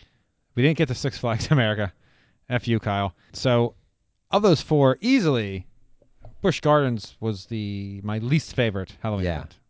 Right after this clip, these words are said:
Speaker 1: Easily. Hands, hands down. Not even close.
Speaker 2: The haunt that I went to in Ashland, I would find that's, I'd rather do that than go to Busch Gardens.
Speaker 1: Now,
Speaker 2: Halloween Scream.
Speaker 1: I am, now,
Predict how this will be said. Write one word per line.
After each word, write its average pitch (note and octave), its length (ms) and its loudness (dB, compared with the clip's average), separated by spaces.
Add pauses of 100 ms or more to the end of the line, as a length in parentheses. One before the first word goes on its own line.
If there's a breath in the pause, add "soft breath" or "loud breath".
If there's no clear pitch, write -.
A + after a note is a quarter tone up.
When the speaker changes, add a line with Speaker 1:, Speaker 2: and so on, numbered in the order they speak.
(260)
Speaker 1:
Easily. G2 340 -4 (500)
Hands, C3 280 -2 (160)
hands B2 200 -4
down. E2+ 240 -16
Not C3+ 100 -2
even A2 120 -4
close. F#2+ 180 -12
Speaker 2:
The G#2 120 -2
haunt C#3 180 0
that G#2 100 0
I A2+ 60 4
went G#2+ 180 2
to G#2 80 -4
in D#2+ 60 -8
Ashland, D2+ 680 -10 (160)
I D2+ 220 -12 (200)
would F2+ 120 -12
find D#2 380 -6 (280)
that's, - 260 -10 (100)
I'd G#2 160 0
rather G#2+ 240 2
do E2+ 140 -4
that E2+ 320 -6
than D#2+ 140 -10
go D2+ 100 -8
to D2+ 60 -12
Busch D2 180 -12
Gardens. D#2 160 -6
Speaker 1:
Now, D#3 240 0 (260)
Speaker 2:
Halloween D2+ 240 -8
Scream. - 380 -12
Speaker 1:
I A3 200 2
am, F#3 600 0 (140)
now, D#3+ 280 2